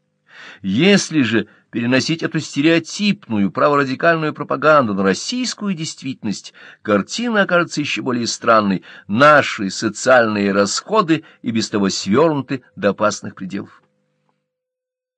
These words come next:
После сокращения и правки статья Ашерова всё-таки вышла в журнале и сразу заслужила, конечно,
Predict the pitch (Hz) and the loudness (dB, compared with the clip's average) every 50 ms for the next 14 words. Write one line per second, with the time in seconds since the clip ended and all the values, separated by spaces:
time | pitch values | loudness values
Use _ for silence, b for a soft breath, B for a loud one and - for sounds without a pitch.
0 | _ _ _ _ _ _ _ _ _ _ - 170 185 170 - - 175 170 160 - | _ _ _ _ _ _ _ _ _ _ 2 2 2 2 2 0 0 0 2 2
1 | 175 156 - 151 160 147 135 - - - 214 214 175 127 110 107 104 - - 110 | 0 0 2 2 0 2 0 -2 -2 -2 -2 0 2 2 2 2 0 -2 0 2
2 | 110 107 104 98 90 - _ - 101 98 - - 123 123 139 185 202 196 180 175 | 4 6 6 6 4 2 _ -10 -10 -10 -8 -8 -10 -8 -6 -4 0 0 0 0
3 | - - 175 170 170 165 - - 165 - - 180 175 160 151 127 107 98 - - | 0 -4 -2 -2 -2 -4 -4 -6 -8 -8 -6 -6 -4 0 2 2 2 2 0 -2
4 | 107 98 92 80 92 98 92 90 98 98 95 95 95 95 B B B B B B | -2 -4 -4 -4 -4 -6 -4 -2 2 2 4 4 2 0 B B B B B B
5 | 101 107 110 104 - - 135 190 226 233 208 202 202 180 156 - 175 170 160 175 | -2 0 0 0 -2 -2 2 2 2 2 2 0 -2 -4 -4 -6 -6 -4 -2 0
6 | 170 165 170 165 160 151 - 156 | 0 0 0 -2 -4 -2 -4 -6